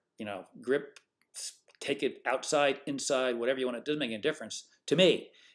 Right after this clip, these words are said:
you wanna make sure that your setup distance is proper for your movement skills and you're staying off your toes. Everything else is pretty free-for-all. And if you watch these guys swing, look at Jordan Spieth,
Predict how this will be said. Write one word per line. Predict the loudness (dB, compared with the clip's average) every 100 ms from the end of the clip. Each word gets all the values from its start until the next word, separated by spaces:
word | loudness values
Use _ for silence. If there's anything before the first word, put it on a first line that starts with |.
| _
you | 0 2
wanna | 2 0
make | -2 -2
sure | 0
that | 0
your | -2 -2
setup | -2 -2
distance | -2 -2 -4
is | -6 -2
proper | -2 0 -2
for | -2
your | -2
movement | -2 -4 -4
skills | -4 -4 -4
and | -6
you're | -8
staying | -6 -4 -4
off | -4 -6
your | -4
toes. | 0 0 0 -4
Everything | -4 -2 -6 -10
else | -10
is | -12
pretty | -8 -8 -6
free-for-all. | -4 -4 -4 -6
And | -6
if | -6
you | -8
watch | -6 -8 -6
these | -4
guys | 0 0 -2
swing, | -6 -6
look | -6
at | -8
Jordan | -2 0 0 -4 -10
Spieth, | -8 -4 -4 -6